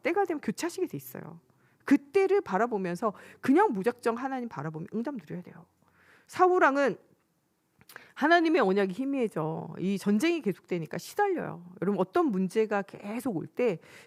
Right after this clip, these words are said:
그 문제를 믿음으로 이기지 못하고 언약으로 이기지 못하면 여러분 시달리게 돼 있어요. 그럼 지금 뭔가 시달리는 문제가 있다면 그것을 믿음으로 싸워 이기는 한 주간이 되시기 바랍니다. 사울왕은 전쟁이라는 문제에 굉장히 시달려요.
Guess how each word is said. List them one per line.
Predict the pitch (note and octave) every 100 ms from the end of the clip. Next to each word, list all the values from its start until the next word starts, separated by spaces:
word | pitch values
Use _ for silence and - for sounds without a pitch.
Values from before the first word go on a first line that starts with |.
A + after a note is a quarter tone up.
| -
그 | -
문제를 | C#4+ A#3+ G3+ A#3+ A3+
믿음으로 | F3+ A3 F#4 E4+ C4+
이기지 | G3 D#3+ F3
못하고 | D#3+ - E3+ D#3
언약으로 | E3+ C4+ D#4 B3
이기지 | F3 D3+ E3
못하면 | C#3+ - D#3+
여러분 | D3
시달리게 | E3 - G4 F4 D#4+
돼 | -
있어요. | - - - E3 E3+
그럼 | F3+
지금 | F#3 A#3 F3
뭔가 | G3 C#4+ G4
시달리는 | - G4+ E4+ D#4+
문제가 | G3+ E3 G3 F3+
있다면 | - C#3+ F#3 A#3 - - - -
그것을 | A3 B3+ C4+ G#3+
믿음으로 | D#3+ E3+ G#3+ F3
싸워 | F3 A3+ A3
이기는 | D#3+ F3 F3 D4+ D#4+
한 | D#4 C4
주간이 | C#4 G#3 F3+
되시기 | D3 -
바랍니다. | D#3+ D3+ D#3 D#3 D#3+ D#3+ _ _ _ _ _ _
사울왕은 | - D#4 D4+ C4+
전쟁이라는 | - G#3 A3 F4+ D#4 C#4
문제에 | F#3+ D#3+ E3
굉장히 | F#3 A3+
시달려요. | A3+ G3 E3+ - -